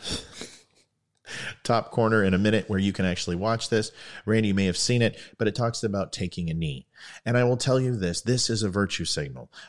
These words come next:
But to these players, it was important to them. And they are the players who were impacted and affected by this. No matter how much of a hypocrite I find Mister Kaepernick to be,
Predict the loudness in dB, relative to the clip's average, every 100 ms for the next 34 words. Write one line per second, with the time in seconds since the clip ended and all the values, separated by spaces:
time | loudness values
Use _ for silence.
0 | _ 4 4 0 -10 -12 -2 0 2 0
1 | 0 0 2 4 4 2 0 0 0 0
2 | 0 2 2 2 -4 -2 -2 -4 -2 0
3 | 2 4 4 2 0 0 2 0 0 -2
4 | -2 -4 -6 -4 -4 -2 -4 -4 -2 -2
5 | -2 -6 -4 -4 -6 -8 -14 -2 2 6
6 | 6 6 4 2 2 4 4 4 4 2
7 | 0 2 2 2 -2 0 0 -2 _ _
8 | _ _ _ _ 0 0 0 -4 -4 -2
9 | -2 -2 -2 0 2 2 0 -2 -4 -4
10 | -2 -2 0 -2 -2 -6 -2 0 0 -2